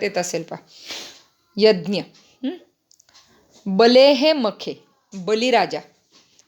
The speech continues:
कवेहे, बलेहे, बलिराजाचा यज्ञ. पुढे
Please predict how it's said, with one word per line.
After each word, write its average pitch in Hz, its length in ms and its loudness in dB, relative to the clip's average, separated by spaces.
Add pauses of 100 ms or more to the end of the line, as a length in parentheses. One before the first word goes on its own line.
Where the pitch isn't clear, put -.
कवेहे, 208 640 -2 (300)
बलेहे, 190 460 -2 (580)
बलिराजाचा 220 800 2 (200)
यज्ञ. 196 400 -6 (420)
पुढे 214 200 -4